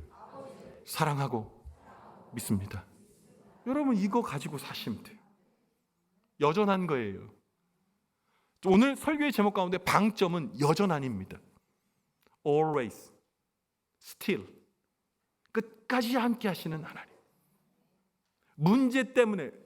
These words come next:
나의 인생의 문제를 놓고 도망가시는 하나님이 아니라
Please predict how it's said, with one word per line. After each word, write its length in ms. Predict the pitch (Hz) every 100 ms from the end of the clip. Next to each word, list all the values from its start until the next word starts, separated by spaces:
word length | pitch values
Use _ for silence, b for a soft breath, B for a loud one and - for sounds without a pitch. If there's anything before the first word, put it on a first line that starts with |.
| _ _ _
나의 480 | 156 202 254 233 190
인생의 440 | 240 254 240 240
문제를 800 | 170 196 247 240 208 220 220 190
놓고 340 | 185 202 196 180
도망가시는 680 | 208 262 262 240 233 226
하나님이 340 | 196 185 175 160
아니라 280 | 139 131